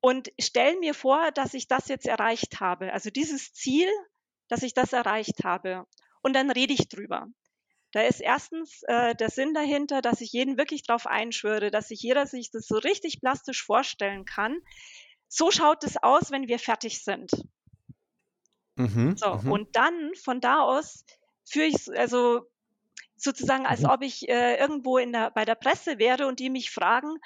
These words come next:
Speaker 1: „Ja, und wie habt ihr das jetzt erreicht? Ja, ihr habt ja da in den letzten zwei Jahren und dieses Produkt und das ist top geworden und wie, wie seid denn, wie habt ihr das überhaupt geschafft?“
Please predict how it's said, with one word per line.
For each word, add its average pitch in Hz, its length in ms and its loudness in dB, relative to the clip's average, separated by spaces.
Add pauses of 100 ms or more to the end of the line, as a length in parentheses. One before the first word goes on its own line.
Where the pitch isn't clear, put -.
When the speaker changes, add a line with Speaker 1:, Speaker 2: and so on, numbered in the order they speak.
(240)
Speaker 1:
„Ja, 247 200 4
und 247 160 -6
wie 294 140 -2
habt 269 220 0
ihr 254 120 0
das 247 180 -2
jetzt 233 220 -4
erreicht? - 580 -2
Ja, 240 200 2
ihr 240 200 -2
habt 262 220 0
ja 254 120 2
da 254 220 4
in 240 120 -6
den 233 120 -6
letzten 254 400 0
zwei - 220 -2
Jahren 294 380 2
und 240 140 -6
dieses 233 280 -6
Produkt 320 500 0
und 254 120 -6
das 233 160 -8
ist 214 240 -8
top - 260 -8
geworden 262 560 2
und 233 300 0 (540)
wie, 233 340 0
wie 240 80 -4
seid 247 240 0
denn, 240 260 -10
wie 226 140 -2
habt 277 140 0
ihr 285 60 -2
das 240 120 -4
überhaupt 233 340 -2
geschafft?“ - 640 -4